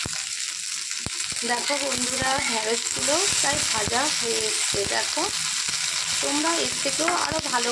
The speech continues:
করে ভাজা করতে পারো, আমি এতটুকুই করব। দেখো বন্ধুরা, এতে এক এক করে বন-, মশলাগুলো দিয়ে দেব। প্রথমে নুন দেব, দেখো, তারপরে দিচ্ছি জিরে গুঁড়ো,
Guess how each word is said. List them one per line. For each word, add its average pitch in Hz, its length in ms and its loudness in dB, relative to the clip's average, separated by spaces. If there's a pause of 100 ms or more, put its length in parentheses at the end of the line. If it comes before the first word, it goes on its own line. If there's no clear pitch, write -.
করে 269 160 2 (200)
ভাজা 208 220 2 (100)
করতে - 280 0 (100)
পারো, 110 200 0 (200)
আমি 285 280 2
এতটুকুই 254 600 2 (100)
করব। 208 240 0 (120)
দেখো 214 260 0 (120)
বন্ধুরা, 240 380 0 (2750)
এতে 269 240 0 (280)
এক 233 220 -2
এক 262 140 -2 (140)
করে 262 220 0
বন-, 247 400 -2 (100)
মশলাগুলো 254 680 -2 (180)
দিয়ে 233 220 0
দেব। 208 200 2 (200)
প্রথমে 262 420 -2
নুন 254 280 0 (140)
দেব, 247 180 0 (100)
দেখো, 226 400 0 (640)
তারপরে 262 460 2
দিচ্ছি 240 500 -2 (260)
জিরে 285 360 2
গুঁড়ো, 202 360 4